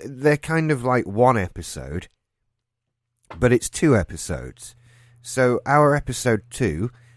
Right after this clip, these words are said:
is Quantum Leap episode three. And unless we do a show where we don't discuss an episode of Quantum Leap, then we're going to be one out for the rest of this show. And, and that will drive me insane. So, uh,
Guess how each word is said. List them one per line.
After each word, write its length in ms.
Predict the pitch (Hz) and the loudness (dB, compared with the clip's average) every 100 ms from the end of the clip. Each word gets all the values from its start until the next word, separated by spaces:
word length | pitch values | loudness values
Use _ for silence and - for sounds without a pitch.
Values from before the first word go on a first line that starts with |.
| _ | _
is 200 | - 113 | -6 -6
Quantum 460 | - 135 120 123 110 | -4 -2 -2 -2 0
Leap 200 | 110 - | 0 0
episode 480 | 110 101 - 101 95 | -2 -2 -2 -2 -2
three. 500 | - 127 107 67 - _ _ _ _ - | -6 -2 -2 -4 -14 _ _ _ _ -6
And 320 | 117 110 104 - | -2 -2 -4 -6
unless 420 | 117 113 139 - | -4 0 0 -2
we 180 | 113 131 | 2 2
do 180 | 110 117 | 4 2
a 40 | 107 | 0
show 300 | - 110 98 | 0 2 2
where 200 | 98 95 | 0 0
we 120 | 98 | -2
don't 340 | 85 104 107 | 0 0 0
discuss 520 | 82 - - 95 - - _ - | -4 -8 -6 -8 -8 -16 _ -6
an 80 | 107 | -4
episode 440 | 98 92 - 92 | -2 -4 -4 -4
of 120 | 87 | -4
Quantum 400 | - 123 113 85 | -4 -6 -6 -10
Leap, 220 | 73 69 - _ _ _ _ | -10 -12 -16 _ _ _ _
then 200 | 117 113 | 0 2
we're 100 | 120 | 2
going 220 | 110 123 | 2 0
to 100 | 127 | 0
be 120 | 120 | -4
one 260 | 107 117 120 | 0 0 0
out 260 | 117 90 - | -2 -4 -8
for 220 | - - | -16 -12
the 100 | 101 | -6
rest 360 | 101 104 - - | -2 -2 -4 -14
of 140 | 82 | -12
this 120 | 82 87 | -10 -10
show. 420 | - 113 92 71 - _ _ _ - | -4 -2 -2 -4 -14 _ _ _ -6
And, 180 | 110 | -4
and 260 | 107 107 107 | -4 -6 -4
that 140 | 104 | -4
will 120 | 98 104 | -4 -8
drive 300 | 95 87 80 | -6 -8 -8
me 120 | 78 | -12
insane. 440 | 80 - 90 78 - _ _ _ - _ _ _ | -12 -8 -8 -8 -12 _ _ _ -20 _ _ _
So, 400 | - - 151 78 - _ _ _ _ _ _ _ _ _ _ _ - - _ | -10 2 2 2 -4 _ _ _ _ _ _ _ _ _ _ _ -20 -20 _
uh, 280 | 110 110 104 | 0 2 2